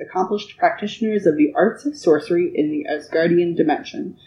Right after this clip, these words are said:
So basically, the only person that she's less magically inclined than is fucking Odin.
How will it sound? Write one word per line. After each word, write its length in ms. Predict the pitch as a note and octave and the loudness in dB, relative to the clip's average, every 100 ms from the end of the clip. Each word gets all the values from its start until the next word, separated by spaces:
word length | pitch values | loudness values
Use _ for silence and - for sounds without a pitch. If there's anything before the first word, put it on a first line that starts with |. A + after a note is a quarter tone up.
| _ _ | _ _
So 80 | G3 | 2
basically, 600 | A3 C4+ D#4 E4 D4+ C4 | 4 4 0 0 2 2
the 180 | A3+ A3 | 2 2
only 320 | D#3+ F#3+ A3 | 2 0 -2
person 360 | G#3+ A3+ - G#3 | -2 -4 -2 -4
that 120 | E3+ | -4
she's 340 | - F3+ - | -4 -6 -6
less 760 | D3 D3 D3+ E3+ - - - _ _ _ _ - | -4 0 2 0 -4 -16 -20 _ _ _ _ -4
magically 680 | F3 D#3 D3+ D#3+ F3 D#3 D3 | 2 2 2 0 -2 -2 -2
inclined 540 | C#3+ D3+ C#3+ D3 D3 | -4 -4 -4 -4 0
than 280 | D#3+ D#3 D#3 | 0 0 -2
is 180 | D3 D3 | -4 -2
fucking 380 | E3 - D3 A#2 | 0 0 0 -2
Odin. 420 | G#2 - F2 E2+ | -4 -6 -12 -14